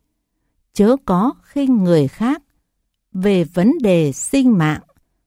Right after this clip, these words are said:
về vấn đề trí tuệ và vấn đề giới hạnh. Chín trăm ba mươi hai. Sau khi vẫn uất nghe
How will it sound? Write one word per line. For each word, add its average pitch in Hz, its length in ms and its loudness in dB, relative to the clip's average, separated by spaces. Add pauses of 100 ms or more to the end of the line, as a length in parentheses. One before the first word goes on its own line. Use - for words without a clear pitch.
(200)
về 185 380 0
vấn 240 380 0
đề 175 320 0 (140)
trí 220 240 0
tuệ 175 380 -2 (520)
và 175 400 -2
vấn 180 240 -2 (140)
đề 170 340 -2 (160)
giới 208 340 0
hạnh. 151 260 -6 (2000)
Chín 220 340 0
trăm 254 380 -2
ba 226 140 -4
mươi 233 160 0
hai. 214 320 -6 (1300)
Sau - 340 0
khi 269 420 0 (180)
vẫn 240 240 0 (100)
uất - 280 -4
nghe 247 360 0